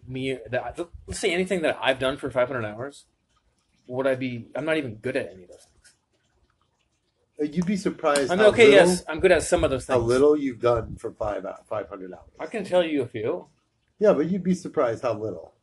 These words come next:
Speaker 1: There's not a lot, but I'm saying I'm not a pro in any of
Speaker 2: Yeah,
Speaker 1: it.
Speaker 2: but I'm saying, like, there's only probably a couple things that we've done for five hundred hours in our lives.
Speaker 1: We've both done martial arts for more than five hundred hours.
Speaker 2: I don't know. More than five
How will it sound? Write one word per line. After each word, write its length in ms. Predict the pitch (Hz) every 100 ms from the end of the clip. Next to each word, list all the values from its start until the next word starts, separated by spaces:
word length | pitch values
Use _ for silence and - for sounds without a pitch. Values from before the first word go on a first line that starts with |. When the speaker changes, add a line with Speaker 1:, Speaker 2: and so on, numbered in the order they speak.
| _
Speaker 1:
There's 160 | 180 180
not 180 | 240 196
a 40 |
lot, 300 | 165 175 156
but 80 | 151
I'm 100 | 135
saying 200 | - 156
I'm 80 | 131
not 120 | 135
a 40 | 110
pro 320 | - 120 - - - - - - - -
in 100 | 135
any 180 | 127 107
of 60 |
Speaker 2:
Yeah, 140 | 143 160
Speaker 1:
it. 80 |
Speaker 2:
but 80 | 107
I'm 200 | 107 127
saying, 400 | - 143 123 113
like, 240 | 113 113 113
there's 220 | 143 175
only 400 | 151 139 131 123
probably 520 | 120 123 127 120 113 - - _ _ _ _ _ _ -
a 40 |
couple 340 | 110 135 - 120
things 340 | 135 135 123
that 140 | 117 104
we've 280 | 120 113
done 360 | 98 107 117 117
for 200 | - 101 -
five 300 | 98 98 90
hundred 240 | 101 95
hours 340 | 95 117 98 95
in 80 | 90
our 120 | 87
lives. 240 | 92 117 -
Speaker 1:
We've 180 | 156 147
both 220 | 151 170
done 140 | 180 147
martial 260 | 135 127
arts 160 | 135 127
for 60 | 123
more 160 | 117
than 80 | 117
five 160 | 117 107
hundred 180 | 107 90
hours. 300 | - _ _ _ _ -
Speaker 2:
I 140 | 160 139
don't 180 | 98 87
know. 280 | 104 90 - _ _ _ 90
More 220 | 98 127
than 180 | 139 113
five 360 | 110 107 113